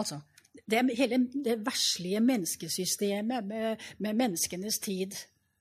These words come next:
Men Guds tid er noe helt annet. Guds kalender er noe helt, helt annet, som ikke vi kan fatte og begripe egentlig heller. Vi kan ikke sette oss ned og måle. Ja vel, en ting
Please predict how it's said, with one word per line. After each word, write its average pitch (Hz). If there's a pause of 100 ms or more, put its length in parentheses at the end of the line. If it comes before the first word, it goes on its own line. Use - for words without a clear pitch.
(1080)
Men 190
Guds -
tid 190 (120)
er 185
noe 185
helt 165
annet. - (380)
Guds 170
kalender 240 (380)
er 180
noe 185
helt, 247
helt 220
annet, 196 (160)
som 330
ikke 330
vi 262
kan 262
fatte 214
og 170
begripe 185
egentlig 285
heller. 269 (340)
Vi 285
kan 269
ikke 285
sette -
oss -
ned 262
og 269
måle. 220 (220)
Ja 320
vel, 254 (100)
en 254
ting 320